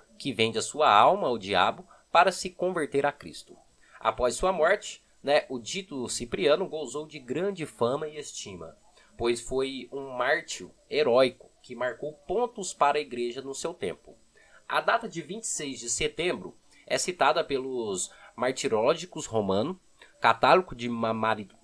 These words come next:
martírios da igreja, como a festa dos martírios São Cipriano e Santa Justina, que hoje é conhecida. A história dessas figuras é narrada em grego, latim, sírio, árabe, etíope, copta, palio, eslavo,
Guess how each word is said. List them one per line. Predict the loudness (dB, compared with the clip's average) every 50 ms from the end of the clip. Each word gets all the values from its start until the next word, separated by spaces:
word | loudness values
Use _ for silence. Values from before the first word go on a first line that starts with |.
| _ _ _
martírios | -6 -4 -4 -4 -4 -4 -6 -4 -4 -4 -4 -4 -6 -6 -6 -2
da | 0 0
igreja, | 0 0 0 -2 -2 -2 -4 -12 -16 _ _ _ _ _ _ _
como | 6 8 10 10 8 6 0 -4 -4 -4
a | -4 -2
festa | 0 0 -2 -2 -2 -6
dos | -10 -10 -10 -6
martírios | -4 -2 -2 -2 -4 -8 -8 -8 -8 -6
São | -6 -6 -6 -6
Cipriano | -6 -8 -10 -10 -8 -4 -4 -4 -4 -4
e | -6
Santa | -6 -6 -6 -6 -6 -8
Justina, | -10 -10 -12 -10 -6 -4 -4 -4 -4 -6 -10 _ -6
que | -4 -2 -2
hoje | 0 0 -2 0 -2
é | -2
conhecida. | -2 -4 -4 -4 -4 -4 -6 -6 -8 -8 -10 -12 -12 _ _ -20 -20 _ -20 -20 -20 -12 -2
A | 2 4 4
história | 4 4 4 6 6 6 6
dessas | 6 4 2 2 2 -2 -2 0
figuras | 0 0 4 6 6 8 8 8
é | 6 6
narrada | 8 6 6 6 4 2 2
em | 0 -4
grego, | -2 2 2 2 2 0 0
latim, | 2 4 4 4 2 -2 -10 -10 -8
sírio, | -8 -6 -6 -6 -6 -6 -6 -6 -2 4 6
árabe, | 8 8 8 6 4 0 -6 -10 -18 -20 -20 -20 -20 -20 -20 -12
etíope, | -8 -8 -8 -8 -4 0 2 4 6 6 6 4 2 -12 -18 -20 _ _ _ 2
copta, | 8 8 8 8 8 4 -2 0 0 0 -2 -4 -14 -4 2 6
palio, | 10 10 10 10 8 4
eslavo, | -4 -2 2 6 8 10 12 12 10 10 6 -6